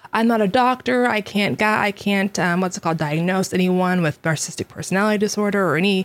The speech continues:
personality disorder." Um, I, I don't give a sh-,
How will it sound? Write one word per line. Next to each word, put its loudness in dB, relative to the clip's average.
personality -2
disorder." 0
Um, 0
I, -2
I 2
don't 0
give 0
a 2
sh-, -10